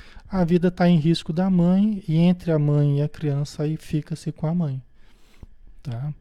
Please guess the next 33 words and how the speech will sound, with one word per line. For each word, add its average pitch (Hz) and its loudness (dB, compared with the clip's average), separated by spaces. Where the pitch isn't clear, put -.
Eu 147 4
sei 220 0
que 220 -8
tem 170 2
casos 156 0
que - -6
não 156 2
é 135 0
assim, 170 0
que - -6
acabam 139 -4
optando 143 -2
pela 127 -2
criança, 156 -2
né? 170 -2
Não 196 -2
sei 196 -2
como 175 0
é 165 -2
que - -10
funciona 156 -2
a 147 2
legislação 143 -2
nesse 143 -4
sentido 139 -4
hoje, 147 0
né? 147 -2
Como 143 -4
é 139 -4
que - -6
os 123 -6
médicos 123 -4
lidam. 143 -4